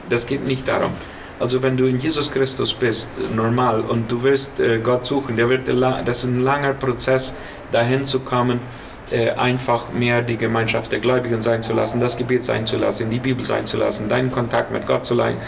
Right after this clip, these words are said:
sein zu lassen. Und dann irgendwann kommt auf der anderen Seite und dann macht man eine Tür offen und dass der dann nicht bloß von draußen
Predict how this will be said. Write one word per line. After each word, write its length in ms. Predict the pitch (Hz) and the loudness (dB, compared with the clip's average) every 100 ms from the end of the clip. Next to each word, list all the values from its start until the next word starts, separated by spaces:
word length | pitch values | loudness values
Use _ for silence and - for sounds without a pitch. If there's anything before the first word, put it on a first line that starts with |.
| - - | -10 -10
sein 260 | - 127 127 | 0 2 2
zu 120 | 131 | 2
lassen. 380 | 131 127 143 160 - - - - | 4 2 0 -4 -6 -12 -8 -4
Und 180 | 117 | 0
dann 140 | 127 127 | 2 2
irgendwann 580 | - 127 127 117 120 117 | 2 2 2 2 0 0
kommt 260 | 117 113 | -2 0
auf 140 | 117 - | -2 -2
der 120 | 107 | -2
anderen 200 | 110 104 | 0 0
Seite 380 | 113 110 107 - | 2 0 0 -2
und 200 | 104 104 | 0 0
dann 100 | 107 | 0
macht 240 | 107 98 | 0 -2
man 120 | 110 104 | -2 -2
eine 140 | 101 | -2
Tür 280 | 104 113 113 | 0 0 0
offen 280 | 117 117 117 | -2 -2 -2
und 200 | 101 104 | 0 0
dass 180 | 101 | 0
der 160 | 104 98 - - - - | 0 -2 -2 -10 -14 -4
dann 140 | 117 | -2
nicht 160 | 139 - | -2 0
bloß 160 | 131 - | -2 0
von 180 | 117 | 0
draußen 460 | 117 131 139 165 | 2 2 2 0